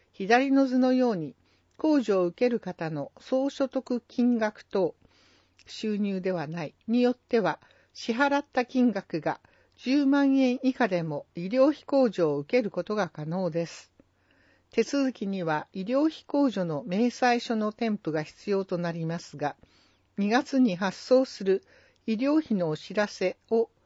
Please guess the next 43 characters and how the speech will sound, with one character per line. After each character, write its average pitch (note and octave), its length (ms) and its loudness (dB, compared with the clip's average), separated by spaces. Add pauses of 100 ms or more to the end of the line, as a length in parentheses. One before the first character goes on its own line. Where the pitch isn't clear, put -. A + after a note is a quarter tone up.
(320)
添 B3+ 200 2
付 C#4+ 160 -4
す C4+ 160 -6
る B3 120 -2
こ A#3 120 0
と A#3 140 2
に D#3+ 200 -2
よ D3 120 -4
り、 D#3+ 220 -6 (320)
明 B3+ 180 4
細 C4+ 320 2
部 B3+ 140 0
分 F#3 340 2
を D3 80 -8
省 A3+ 260 0
略 A3+ 200 -2
す - 180 -16
る G3+ 100 -6
こ F#3+ 120 -10
と G3 120 -6
が G3+ 120 -2
で C#3+ 120 -8
き - 140 -16
ま C#3+ 200 -10
す。 - 220 -20 (1400)
図、 G3+ 300 -2 (640)
医 G#3 100 -4
療 C4+ 220 2
費 D#4+ 200 -4
控 D4+ 240 4
除 F#3+ 120 -4
の D3+ 140 -6
対 G#3+ 300 -4
象 A3 320 0
と G3+ 160 -6
な G#3 140 -2
る D#3 120 -4
金 E3+ 300 -10
額、 D#3+ 380 -8 (600)
イ F3 80 -12
コ G3 280 0
ー D#3 40 -4
ル、 C#3 200 -12